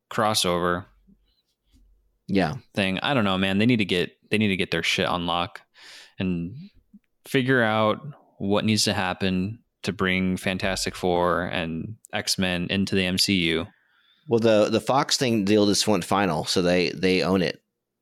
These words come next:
Speaker 2: now. So they're pr-, just gonna probably finish up Dark Phoenix, and then they'll reboot them again
Speaker 1: Hmm.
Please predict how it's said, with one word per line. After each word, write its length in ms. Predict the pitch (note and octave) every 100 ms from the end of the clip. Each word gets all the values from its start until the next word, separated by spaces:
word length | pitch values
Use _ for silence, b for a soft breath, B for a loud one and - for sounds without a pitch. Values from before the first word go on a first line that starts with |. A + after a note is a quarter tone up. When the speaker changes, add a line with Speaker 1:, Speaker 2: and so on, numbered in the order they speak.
| _ _ _ _
Speaker 2:
now. 460 | F#2 E2+ - D#3+ - _ -
So 140 | F#2
they're 160 | F2 F2
pr-, 140 | G2
just 220 | F#2+ -
gonna 140 | G2 F2
probably 260 | F#2 F#2
finish 300 | - F#2+ -
up 100 | F#2
Dark 240 | F#2 F#2 -
Phoenix, 400 | F#2 G2 F#2 G2
and 220 | F2 E2+
then 320 | F2 F2 F2
they'll 500 | F2 F2+ F2 F2 - _ -
reboot 360 | F#2+ F#2 B2+
them 280 | C#2 F2+ - _ _ -
again 340 | F3 C#3 D#3 - _ _ _ _ _ _ _ _ _ _ _ _ _ _ _ _ _ _ _ -
Speaker 1:
Hmm. 180 | G2+